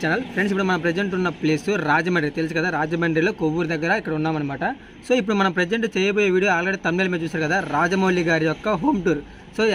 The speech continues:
ఎంతోమంది ఇష్టపడే, అంటే, డైరెక్టర్ అనమాట. So, చాలా గొప్ప డైరెక్టర్, సినిమాలు బాగా చేశాడు. అలాంటి ఆయన హోమ్ టూరే మనం చేయబోతాము. ఆయన పుట్టింది ఇక్కడ కాదు. So, మీరు అనుకుంటున్నారేమో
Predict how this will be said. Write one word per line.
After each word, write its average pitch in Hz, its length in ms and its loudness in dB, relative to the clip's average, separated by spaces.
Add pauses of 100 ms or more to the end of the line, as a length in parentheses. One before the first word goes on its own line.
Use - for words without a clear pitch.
ఎంతోమంది 214 640 0 (100)
ఇష్టపడే, 196 380 0 (600)
అంటే, 160 120 0 (100)
డైరెక్టర్ 185 300 4
అనమాట. 170 240 2 (220)
So, 202 80 -4 (140)
చాలా 196 240 4 (200)
గొప్ప 156 200 -4 (100)
డైరెక్టర్, 180 320 0 (140)
సినిమాలు 175 340 -2
బాగా 170 220 2
చేశాడు. 165 260 -2 (380)
అలాంటి 185 380 4
ఆయన 185 120 2 (380)
హోమ్ 190 180 0
టూరే 202 220 2
మనం 175 180 0
చేయబోతాము. 180 420 0 (140)
ఆయన 190 160 2 (120)
పుట్టింది 233 360 -2
ఇక్కడ 214 220 -2
కాదు. 151 140 0 (360)
So, 208 180 0
మీరు 190 140 2
అనుకుంటున్నారేమో 214 480 2